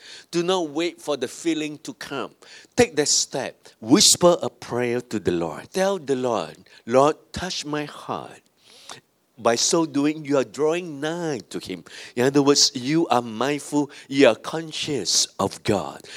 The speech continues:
You are conscious of the love of Christ. And this is taking the first step. You are drawing near to Him. And when you take the first step to come to worship service,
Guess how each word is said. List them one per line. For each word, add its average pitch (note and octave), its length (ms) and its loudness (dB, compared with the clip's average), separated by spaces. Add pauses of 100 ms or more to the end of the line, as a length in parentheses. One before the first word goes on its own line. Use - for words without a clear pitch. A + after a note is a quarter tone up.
(140)
You C#3 160 6
are - 20 6
conscious D#3 540 0
of A#2 180 -4
the A#2+ 80 2
love B2 720 -2
of - 180 -4
Christ. - 560 -4 (240)
And C#3+ 220 2
this G3 180 0
is C3 180 2
taking C#3 500 2
the A2 120 -6
first - 400 0
step. - 400 -2 (220)
You C#3+ 180 4
are B2+ 80 4
drawing C#3 800 -4
near D3 320 0
to F#2 200 -6
Him. D2+ 420 -10 (320)
And A#2+ 160 4
when B2 100 4
you D#3+ 120 -2
take E3 200 2
the C#3 80 0
first D#3+ 380 2
step - 320 0
to A2+ 80 -2
come B2 400 -4 (320)
to A#2+ 180 2
worship D3 560 0
service, A#2+ 800 -4